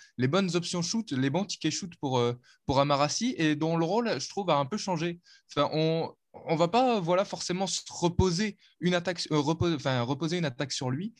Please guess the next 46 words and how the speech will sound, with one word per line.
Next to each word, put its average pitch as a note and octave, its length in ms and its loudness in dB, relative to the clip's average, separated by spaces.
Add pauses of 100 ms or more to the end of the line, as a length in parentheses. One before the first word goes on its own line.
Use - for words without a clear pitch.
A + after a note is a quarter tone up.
(100)
mais C3 80 -2
par D#3 140 2
contre, A3+ 200 -2
on E3 40 2
va C#3+ 80 2
trouver F3 320 -2
immédiatement G3 540 -2
le F#3 80 -2
décalage E3+ 560 -2
et C3+ 240 0
il C3 80 -4
va B2 100 0
sanctionner. E3 540 -2 (340)
Euh, A#2+ 200 4
enfin, B2 200 0
c'est B2 160 -2
vraiment, D3 380 2
c'est D#3+ 180 -2
une C#3 120 0
efficacité D3+ 600 -6
qui E3+ 120 -4
a - 20 0
été C#3 140 -4
retrouvée. G3+ 420 -4 (420)
Et, F3 200 4
euh, D3 420 4
justement, D#3 540 -2
peut-être G#3+ 400 -2
que, A3+ 280 -4 (360)
euh, C3 500 4
tu B2+ 140 -8
parlais, D3+ 400 2
euh, C3+ 240 2
du, A#2+ 300 -2
du B2 140 -2
rôle C#3+ 260 2
de C3+ 200 2
Nobel C3+ 280 0
Bungukolo D3 580 0
qui D#3+ 100 -6
avait C3+ 140 -2
changé. D3+ 460 -4 (300)
Peut-être A#3 360 0
que E3+ 120 0
justement, F3 540 0 (380)
euh, B2+ 500 6